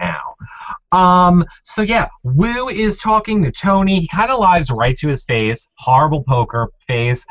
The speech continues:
Again, we don't actually see Tony telling us he's not falling it.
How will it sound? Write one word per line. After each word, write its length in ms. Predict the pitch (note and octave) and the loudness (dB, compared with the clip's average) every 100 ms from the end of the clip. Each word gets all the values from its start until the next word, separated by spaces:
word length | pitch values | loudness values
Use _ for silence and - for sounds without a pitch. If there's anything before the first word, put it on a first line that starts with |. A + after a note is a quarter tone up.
| - | -6
Again, 520 | D#3 C#3 F3 E3+ D3+ | -2 0 2 2 2
we 100 | C#3 | 2
don't 180 | G3+ A3+ | 2 2
actually 520 | G#3+ G3+ - E3+ D3+ C3 | 0 -2 0 2 2 0
see 540 | - - C#3+ C#3+ D#3+ | -4 -12 -4 0 0
Tony 520 | - F3 E3+ F3+ F3+ | 0 0 2 2 0
telling 380 | - F3 E3+ F3+ | 0 0 2 2
us 300 | F3 F3 - - - | 2 0 -4 -14 -20
he's 340 | - F3+ F3 F#3 | -2 0 2 2
not 220 | F3 E3+ | 0 2
falling 340 | F3 F3 F3 | 2 4 4
it. 280 | F3+ F#3 - | 2 0 -4